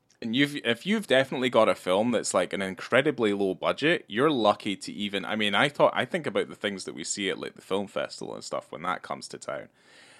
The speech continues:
That's maybe the only time you ever see that film. The idea of that being on a streaming platform at some point, I mean, it's just going to be devoured in a sea of other stuff that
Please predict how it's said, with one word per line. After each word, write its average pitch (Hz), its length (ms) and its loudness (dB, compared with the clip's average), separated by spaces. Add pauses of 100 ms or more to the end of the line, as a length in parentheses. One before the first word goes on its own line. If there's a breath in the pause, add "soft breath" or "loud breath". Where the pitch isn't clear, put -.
(160 soft breath)
That's 151 280 -2
maybe 160 200 4
the 104 140 0
only 95 240 -2
time 98 240 -4
you 95 160 -2
ever 85 160 -4
see 104 220 -4
that - 200 -4
film. 52 340 -8 (100)
The 90 100 -2
idea 143 340 2
of 117 100 2
that 113 200 4
being 104 180 0
on 98 120 -2
a 78 40 -6
streaming 90 360 -6
platform 131 500 0
at - 80 -4
some 127 220 0
point, 139 320 0
I 104 100 4
mean, 107 160 0
it's 104 200 -2
just 120 200 0
going 120 240 2
to - 80 -8
be 95 160 -8
devoured 87 540 0
in 82 80 -6
a 78 80 -8
sea 98 400 -6
of 87 100 -10 (100)
other 95 220 2
stuff - 540 0
that 82 220 -4